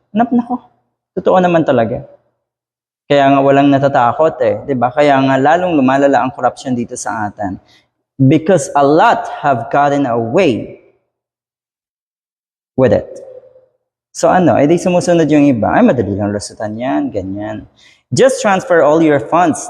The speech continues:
to confidential funds." But that's a violation of our, our constitution. So hindi na natin pag-uusapan yung violation na yan. <laughs> Hindi man tayo ganun ka, ka, kadunong dyan sa mga ganyan. Anyway, tama.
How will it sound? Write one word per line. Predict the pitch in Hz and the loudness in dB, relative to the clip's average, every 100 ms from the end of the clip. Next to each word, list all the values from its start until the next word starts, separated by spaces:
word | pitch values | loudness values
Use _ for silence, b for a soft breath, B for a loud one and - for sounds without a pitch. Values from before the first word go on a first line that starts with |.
| - | -14
to | |
confidential | 131 127 127 113 110 110 | -6 -6 -4 -6 -4 -8
funds." | - 98 - | -6 -12 -10
But | 120 117 110 | -2 -2 -2
that's | 120 202 - - | 0 0 -2 -6
a | 139 | -6
violation | 117 135 147 120 110 120 107 | 0 0 2 0 -2 -8 -8
of | 104 | 0
our, | 104 110 - | 2 2 0
our | 117 117 | 0 0
constitution. | - 123 123 - - 127 110 - 107 - - b b - | 0 -4 -4 -8 -6 -4 -4 -6 -8 -10 -14 b b -6
So | |
hindi | 113 107 | 0 4
na | 156 160 | 4 4
natin | 147 | 2
pag-uusapan | 139 123 123 135 123 131 131 | 2 -2 -2 -2 -2 2 0
yung | 113 | 2
violation | 110 110 110 110 117 107 | 2 2 0 -2 -4 -4
na | 107 | -2
yan. | |
<laughs> | 143 | -2
Hindi | 123 | 0
man | 117 113 | 0 0
tayo | 117 113 | 2 2
ganun | 117 113 | 2 0
ka, | 110 117 101 B B B _ | 0 0 0 B B B _
ka, | 135 123 110 - | 2 4 2 2
kadunong | 135 135 156 190 135 | 2 2 2 0 0
dyan | 113 127 | 0 -4
sa | - 127 | -4 -2
mga | 120 113 | -2 0
ganyan. | 117 117 110 104 | 0 0 0 0
Anyway, | 135 147 131 117 113 | 2 2 4 2 0
tama. | 165 180 202 220 131 | 0 0 2 2 0